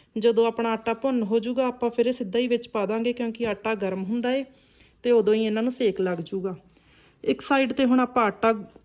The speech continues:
ਭੁੰਨ ਲੈਂਦੇ ਹਾਂ ਤੇ ਨਾਲ ਆਪਾਂ ਚੀਜ਼ਾਂ ਨੂੰ ਭੁੰਨ ਕੇ ਗ੍ਰਾਈਂਡ ਕਰ ਲੈਂਦੇ ਹਾਂ।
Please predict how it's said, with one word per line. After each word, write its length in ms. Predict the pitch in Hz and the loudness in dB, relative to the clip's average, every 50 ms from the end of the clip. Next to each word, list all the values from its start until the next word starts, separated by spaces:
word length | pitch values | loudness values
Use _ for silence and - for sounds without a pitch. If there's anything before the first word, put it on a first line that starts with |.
| - 240 - | -8 -4 0
ਭੁੰਨ 180 | 285 277 269 | 2 2 4
ਲੈਂਦੇ 260 | 269 269 277 269 269 | 4 2 2 2 2
ਹਾਂ 80 | 277 277 | 2 0
ਤੇ 140 | 262 - 269 | -2 -2 0
ਨਾਲ 300 | 254 247 226 220 226 226 | 0 2 2 2 2 0
ਆਪਾਂ 340 | 226 220 220 233 226 220 220 | 0 -2 -2 -2 -2 -2 -2
ਚੀਜ਼ਾਂ 320 | 220 226 185 175 240 233 | -4 -6 -4 -2 -2 0
ਨੂੰ 260 | 233 247 269 262 254 - _ _ _ _ _ _ - - | 0 0 -2 -4 -6 -12 _ _ _ _ _ _ -8 -4
ਭੁੰਨ 220 | - 262 247 220 | 0 0 2 2
ਕੇ 160 | 214 220 233 233 | 2 2 0 0
ਗ੍ਰਾਈਂਡ 280 | 226 220 214 190 180 | 0 0 -2 -4 -6
ਕਰ 180 | 175 - 180 175 | -6 -6 -6 -6
ਲੈਂਦੇ 280 | 175 170 180 180 180 | -6 -8 -8 -10 -10
ਹਾਂ। 100 | 185 185 | -12 -14